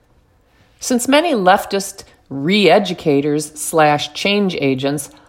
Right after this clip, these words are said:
heartily endorse student activism,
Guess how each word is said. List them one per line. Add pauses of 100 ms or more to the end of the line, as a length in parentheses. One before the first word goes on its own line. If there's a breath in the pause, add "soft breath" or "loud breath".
(100)
heartily
endorse
student
activism,